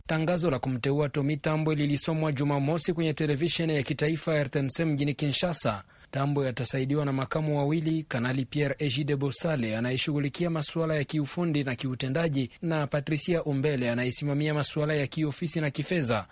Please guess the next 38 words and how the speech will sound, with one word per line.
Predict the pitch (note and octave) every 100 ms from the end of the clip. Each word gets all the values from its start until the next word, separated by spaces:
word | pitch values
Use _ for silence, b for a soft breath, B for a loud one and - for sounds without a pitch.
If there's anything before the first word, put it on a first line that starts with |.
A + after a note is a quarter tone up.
| B -
Ila | G3+ F3+
siku | - E3
tatu | C#3+ C3+
baadaye, | B2+ A#2 B2 E3 A#2+ F#2+ B B
asasi | G#2 B2 D3 E3+
za | C#3+
kiraia | C3 C#3+ D#3 E3
na | D#3
mashirika | D3 - D#3 D3+
ya | D3+
kibinadamu | C3+ D3+ C#3+ C#3 C3 D3 D#3 D#3+
yanamkashifu | D3 C#3 C#3 E3+ - D#3 D3+
Tommy | - C#3 D3+
Tambwe, | C#3+ D#3 B2+ A2 G#2+ G#2 -
ambaye | G#2+ B2+ C#3+
ni | C#3
miongoni | C3+ C3+ C3+ D3+ D#3
mwa | C#3+
viongozi | A#2+ C#3 C3+ C#3+ C#3
wa | D3+
zamani | B2+ C3+ C#3+ D#3
wa | D#3 C3+
uasi | B2+ C3 D#3 D3 F3
uliovuma | D3+ C#3 C3+ A#2 D3+ C#3+
mashariki | C#3 - D3 D3 D#3
ya |
Jamhuri | C3 C#3 C#3+ A#2 D3+ D3+
ya | C3+
Kidemokrasia | D#3 D3 D3+ - F3 -
ya | D#3+ D3
Kongo | - E3+ B2 G#2
kupitia | G2+ C#3+ D#3 D3 F3+
uasi | F3 D#3+ D3 -
wa | C#3+ -
A | D3+
F | C#3 -
D | C3
L, | D#3 E3